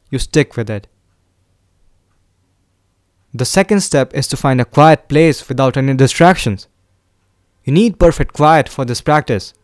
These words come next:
By itself, it is hard enough already,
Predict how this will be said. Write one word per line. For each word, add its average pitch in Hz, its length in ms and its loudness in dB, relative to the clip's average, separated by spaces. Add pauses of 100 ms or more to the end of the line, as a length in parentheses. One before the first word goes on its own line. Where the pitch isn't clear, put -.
(520)
By 135 160 2
itself, 202 420 0
it 151 80 0
is 147 140 2
hard 139 240 0
enough 131 240 -2
already, 127 520 2